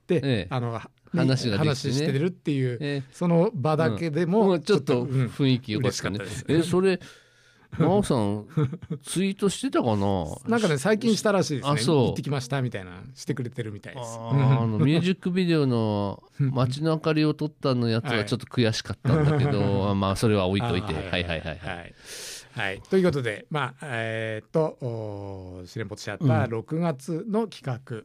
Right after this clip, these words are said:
Speaker 1: まあ、
Speaker 2: うん。
Speaker 1: 本当にこれ、ね、本サンス毎年やってるんで、
Speaker 2: はい。
Speaker 1: 本サンスファンクラブの水戸支部としてね、
Speaker 2: <laughs>
Speaker 1: 今後も
Speaker 2: もうね、
Speaker 1: 継続していこうと。
Speaker 2: 公認の水戸支部。
Speaker 1: はい。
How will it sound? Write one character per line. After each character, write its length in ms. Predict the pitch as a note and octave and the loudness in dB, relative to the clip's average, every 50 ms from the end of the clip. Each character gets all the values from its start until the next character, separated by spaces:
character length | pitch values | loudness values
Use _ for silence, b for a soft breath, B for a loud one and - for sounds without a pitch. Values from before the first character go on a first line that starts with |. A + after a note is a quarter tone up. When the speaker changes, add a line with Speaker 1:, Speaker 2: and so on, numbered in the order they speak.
| _ _ | _ _
Speaker 1:
ま 100 | C#3 C3+ | -2 0
あ、 40 | A2 | 0
Speaker 2:
う 20 | |
ん。 20 | G2+ | 0
Speaker 1:
本 80 | F2+ B2 | 0 -2
当 100 | - B2 | -4 -6
に 60 | A#2 | -4
こ 100 | A2+ A#2+ | -4 -4
れ、 200 | A#2 A2+ A2+ - _ _ _ _ | -4 -6 -6 -10 _ _ _ _
ね、 220 | - D#3 D3 C#3+ F#3 - _ | -6 -6 -4 -4 -6 -10 _
本 300 | _ _ - E3 E3 D3+ | _ _ -2 -2 -2 0
サ 120 | B2+ C#3 | 0 -2
ン 60 | C3+ C3 | -2 -2
ス 80 | C3+ | -2
毎 140 | C3 C#3 D3+ | -2 -2 -2
年 160 | C3+ C3 C3 | -4 -2 -2
や 60 | E3 | -2
っ 40 | D3+ | -2
て 200 | - - _ D#3+ | -2 -4 _ -2
る 100 | C#3+ C#3 | -2 0
ん 80 | C3 C3+ | -2 0
で、 220 | C#3+ F3+ D#3+ C3 - A2+ G2+ F#2+ | 0 0 0 0 -4 -10 -8 -2
Speaker 2:
は 140 | G2 G2 F#2+ | 0 0 2
い。 40 | - | 2
Speaker 1:
本 120 | E3 E3 | 2 2
サ 100 | C3+ D#3+ | 2 2
ン 40 | D#3+ | 0
ス 60 | C#3 | 2
フ 60 | - D#3+ | 0 0
ァ 40 | E3 | 0
ン 40 | D#3 | 2
ク 80 | - | 2
ラ 80 | D#3+ D#3+ | 2 2
ブ 60 | C3+ | 2
の 100 | C3 A#2+ | 0 -2
水 240 | A#2 B2 C3 C3+ C3+ | -2 -2 -2 -4 2
戸 160 | - G3 G3 | 2 4 4
支 240 | F3+ - - - F#3+ | 4 0 0 -2 -2
部 160 | D3 B2+ G2+ | -2 -2 -4
と 140 | - - A2 | -6 -10 -12
し 80 | - - | -10 -8
て 80 | A2 | -6
ね、 80 | C#3+ F3+ | 0 4
Speaker 2:
<laughs> 0 | |
Speaker 1:
今 720 | B2 C3 D#3 C#3+ A#2+ C#3+ C3 A2 A2 - - G2+ B2 G#2+ | 6 6 8 8 6 6 6 6 4 4 4 4 4 4
後 20 | D3+ | 4
も 260 | F3 A3 A3+ G#3+ - _ | 4 4 4 2 -2 _
Speaker 2:
も 220 | - C3+ C3 A2+ | 2 4 4 4
う 20 | G#2 | 4
ね、 120 | A#2+ C3+ | 4 4
Speaker 1:
継 40 | B2+ | 2
続 0 | |
し 0 | |
て 60 | A#2+ | 2
い 20 | C3 | 2
こ 200 | - D#3+ D3 C#3+ | 4 6 6 6
う 40 | C#3 | 6
と。 20 | |
Speaker 2:
公 40 | C3+ | 6
認 120 | B2+ A#2+ | 6 6
の 120 | B2 B2 B2 | 6 6 6
水 180 | A#2 A#2 A2 | 4 4 4
戸 60 | A#2+ C3 | 4 2
支 160 | G#2 C3 A2+ | 4 4 4
部。 220 | F#2 F#2+ G2+ - - _ | 4 2 -2 -2 -4 _
Speaker 1:
は 80 | - | -10
い。 120 | G2+ F2+ | -10 -10